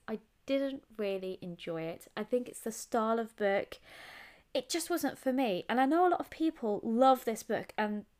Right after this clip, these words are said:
the story for a lot of people is amazing, and I've seen so many five stars, four stars with it, and I can see where they come from, 'cause they'll give them their reasons, but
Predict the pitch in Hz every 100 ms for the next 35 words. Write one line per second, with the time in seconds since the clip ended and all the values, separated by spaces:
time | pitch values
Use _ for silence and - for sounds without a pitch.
0 | _ _ _ _ 226 _ 262 254 - 320
1 | 320 254 196 185 180 - _ _ - -
2 | 240 240 - - 285 277 285 - 214 180
3 | 180 208 254 262 277 277 269 - - -
4 | - 233 214 202 202 - 226 220 - 254
5 | 233 - 247 233 226 - - 208 214 -
6 | 240 220 214 220 - 214 214 - 220 208
7 | 214 226 214 208 - - - - - -
8 | _ - 370 381 - - 381 381 381 -
9 | 415 381 320 277 175 175 - - 262 285
10 | 302 269 254 226 202 185 175 175 - -
11 | 277 -